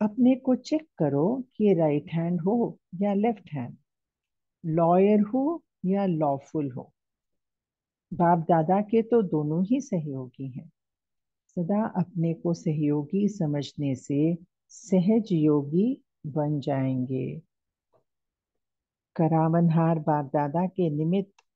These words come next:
करणहार समझकर चलने से सदैव निश्चिंत और हर्षित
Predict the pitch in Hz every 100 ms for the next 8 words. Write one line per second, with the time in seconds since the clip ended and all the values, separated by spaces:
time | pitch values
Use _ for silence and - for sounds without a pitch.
0 | _ - 170 170 165 156 185 208 208 165
1 | 160 160 - 170 165 160 147 156 214 208
2 | - 156 _ _ _ _ - 185 160 190
3 | 202 226 202 170 175 - - 202 - -
4 | _ - 180 180 127 151 131 - 214 208